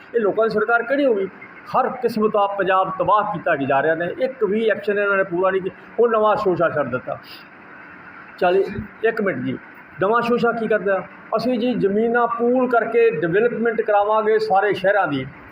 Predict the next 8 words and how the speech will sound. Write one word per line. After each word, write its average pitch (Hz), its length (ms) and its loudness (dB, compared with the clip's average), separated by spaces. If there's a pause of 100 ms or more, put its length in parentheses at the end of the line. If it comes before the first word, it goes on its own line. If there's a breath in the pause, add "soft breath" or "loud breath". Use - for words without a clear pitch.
(140)
ਹੁਣ 180 80 -2
ਤੁਸੀਂ 202 320 -2
ਆਪ 190 280 2
ਪ੍ਰਾਪਰਟੀ 185 580 -2
ਡੀਲਰ 165 280 -2
ਬਣ 131 180 -2
ਗਈ 117 180 -4 (120)
ਸਰਕਾਰ, 143 480 0